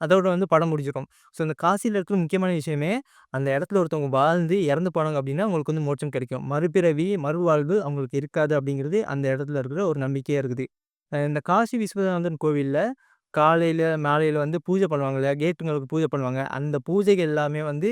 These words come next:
ஒரே நேரத்துல நடக்கும் அப்படின்னு சொல்றாங்க. காலையில, மாலையில பூஜை பண்றது, அ, இந்த கருமாதி பண்ணுவாங்க, அப்புறம், அப்புறம் வந்து நேர்த்திக்கடன் பண்ணுவாங்க, அப்புறம் வந்து பிணங்களை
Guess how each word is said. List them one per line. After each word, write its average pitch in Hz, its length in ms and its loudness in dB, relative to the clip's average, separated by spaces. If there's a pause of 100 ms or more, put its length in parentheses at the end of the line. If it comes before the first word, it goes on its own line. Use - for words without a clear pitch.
(120)
ஒரே 185 280 -4 (120)
நேரத்துல 180 460 0
நடக்கும் 156 360 -2
அப்படின்னு 143 240 -4
சொல்றாங்க. 135 320 -4 (1500)
காலையில, 156 440 4
மாலையில 151 420 0
பூஜை 156 220 -2
பண்றது, 139 440 -2 (440)
அ, 143 80 -2 (300)
இந்த 135 160 -4 (100)
கருமாதி 180 400 2
பண்ணுவாங்க, 143 420 -2 (520)
அப்புறம், 139 420 -2
அப்புறம் 151 280 -2
வந்து 160 160 -2
நேர்த்திக்கடன் 165 600 -2
பண்ணுவாங்க, 139 380 -2 (560)
அப்புறம் 156 160 -2
வந்து 170 160 0
பிணங்களை 185 360 0